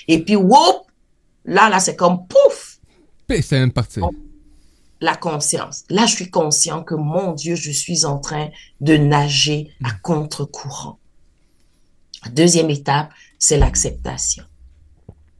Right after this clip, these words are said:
Speaker 1: Et l'acceptation, c'est le lâcher prise, faire la paix avec ce qui est. Je viens d'être conscient que J'ai raté mon couple.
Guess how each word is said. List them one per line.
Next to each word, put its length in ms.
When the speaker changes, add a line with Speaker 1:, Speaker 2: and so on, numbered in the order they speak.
Speaker 1:
Et 100
l'acceptation, 880
c'est 400
le 100
lâcher 420
prise, 680
faire 440
la 140
paix 360
avec 360
ce 140
qui 320
est. 180
Je 180
viens 200
d'être 240
conscient 520
que 340
J'ai 160
raté 460
mon 180
couple. 400